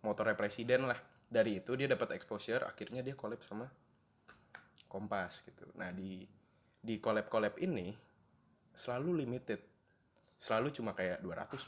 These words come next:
pair, tiga ratus pair. Jadinya orang rela ngantri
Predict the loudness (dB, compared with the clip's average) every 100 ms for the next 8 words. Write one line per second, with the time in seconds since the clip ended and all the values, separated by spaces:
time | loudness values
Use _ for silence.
0 | -8 -6 -4 -4 -6 -8 -16 _ _ _
1 | -4 -2 -2 -4 -6 -2 0 2 2 0
2 | -4 -2 -2 0 2 2 2 0 2 2
3 | 0 -2 -12 -20 -20 -20 -20 _ _ 0
4 | 2 0 0